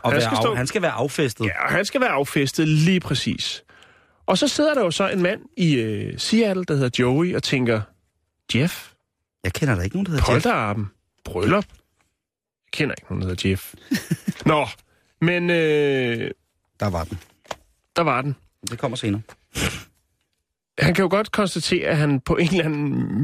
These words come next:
Speaker 2: mærkelig måde er blevet inviteret til en polterappen, og han deler den her korrespondance, eftersom hans e-mail står der. Øh, men han har jo aldrig mødt nogen af dem, der er med i den her korrespondance. Joey, han tænker,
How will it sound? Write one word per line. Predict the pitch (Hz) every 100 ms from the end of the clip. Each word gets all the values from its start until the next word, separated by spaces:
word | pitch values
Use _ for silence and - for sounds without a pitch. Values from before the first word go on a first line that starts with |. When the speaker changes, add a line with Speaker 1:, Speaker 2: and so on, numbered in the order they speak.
| 151
Speaker 2:
mærkelig | 160 180 196
måde | 143 127 143 156 - _ _ _ -
er | 147
blevet | 131 131
inviteret | 123 120 - - 147
til | 143
en | 120
polterappen, | - 147 190 131 95 92 95 _ _ -
og |
han | 120 117
deler | 139 151
den | 127
her | 127
korrespondance, | 120 123 - 113 107 151 - -
eftersom | 131 180 160 113
hans | - -
e-mail | 165 220 165 147
står | 160 110
der. | 147 - - - _ _ -
Øh, | 139 135 131 123 120 117 113 - - - _ _ _ -
men | 156
han | 156
har | 135
jo | 117
aldrig | 170 214
mødt | 185 - - _ -
nogen | 131 131 160
af | 127
dem, | 120 123 -
der | 123 113
er | 120 113 -
med | 117 113 262
i | 139
den | 131 120
her | 120
korrespondance. | - 107 117 104 98 95 107 - _ _ _ _ _ _ _ _ _ _ - - - - - -
Joey, | 151 170
han | 165 156
tænker, | 160 147 143